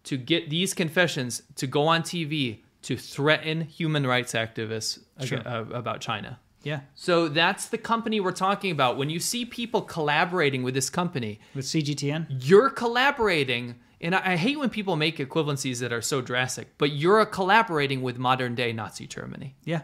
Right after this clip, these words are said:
Speaker 1: You are.
Speaker 2: Mm-hmm. So if you ever see a foreigner's face appear with a little C G T N logo anywhere on there, you know that person's a scumbag.
Speaker 1: Wh-, whether they know it or not.
Speaker 2: Yeah,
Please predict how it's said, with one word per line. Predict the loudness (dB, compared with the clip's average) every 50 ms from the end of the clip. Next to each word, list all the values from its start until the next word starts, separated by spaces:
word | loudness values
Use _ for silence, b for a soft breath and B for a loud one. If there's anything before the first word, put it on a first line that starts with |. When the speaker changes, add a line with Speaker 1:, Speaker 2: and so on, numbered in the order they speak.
| -8 _
Speaker 1:
You | -2 2 6 8
are. | 8 8 8 4 0 -10 -16 _ -12
Speaker 2:
Mm-hmm. | -8 -8 -8 -8 -10 _ _ _ b b b b b b b b b b b b b b _ 0
So | 2 4 6 6
if | 4 4 4
you | 2 2
ever | 2 2
see | 2 2 2
a | 2
foreigner's | 4 4 4 4 4 2 2 -2 -4
face | -2 -2 0 0 0 0 -4
appear | -6 -4 -2 0 0 2 0
with | 0 -2
a | -2
little | -2 -2 -2 -4
C | -2 -2 0 0
G | 0 -2
T | -2 -2 -2 -2
N | 0 0
logo | 0 0 0 0 0 0 -2 -2 -4 -4
anywhere | -6 -4 -4 -2 -2 -2 0 0
on | 0 -2 -2
there, | -2 -2 -4
you | -4 -6 -6 -6
know | -4 -4 -4
that | -6 -6 -8 -8 -8
person's | -8 -8 -8 -8 -8 -8
a | -8
scumbag. | -10 -10 -10 -10 -10 -10 -10 -12 -14 -12 -8
Speaker 1:
Wh-, | -6 -6 -6 -6 -8 -10 -6
whether | -4 -2 0 0 0
they | 0 0 0
know | 0 -2 -2 -2
it | -4 -4
or | -6 -8
not. | -10 -12 -10
Speaker 2:
Yeah, | -10 -10 -10 -10